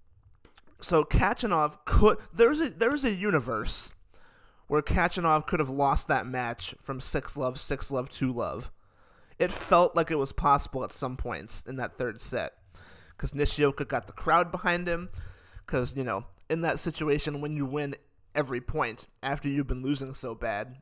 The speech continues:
the crowd's gonna go nuts for ya. And there were Japanese fans in the stands and all of that. Grand Slam of Asia Pacific, y'all.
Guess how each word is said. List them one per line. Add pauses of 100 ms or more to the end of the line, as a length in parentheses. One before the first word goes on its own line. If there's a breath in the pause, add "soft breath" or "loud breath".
the
crowd's
gonna
go
nuts
for
ya. (1040 soft breath)
And
there
were
Japanese
fans
in
the
stands
and
all
of
that. (880)
Grand
Slam
of
Asia
Pacific,
y'all.